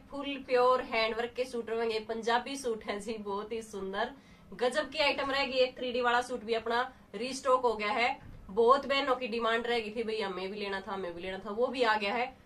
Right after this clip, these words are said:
और एक बिल्कुल latest आया, आया है अपना, चार कलर मिलेंगे, बहुत ही सुंदर, सारे party wear color भी party wear, सूट भी party वियर, गजब के हैं जी।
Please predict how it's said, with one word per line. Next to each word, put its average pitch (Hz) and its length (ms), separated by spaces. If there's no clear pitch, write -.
और 247 120
एक 277 300
बिल्कुल 294 300
latest 254 460
आया, 220 420
आया 202 240
है 233 120
अपना, 220 280
चार 247 400
कलर 254 240
मिलेंगे, 254 360
बहुत 214 280
ही 262 80
सुंदर, 226 480
सारे 208 300
party 202 380
wear 208 260
color 226 240
भी 262 260
party 220 300
wear, 226 260
सूट 196 300
भी 165 100
party - 300
वियर, - 500
गजब 196 300
के 170 100
हैं 151 140
जी। - 140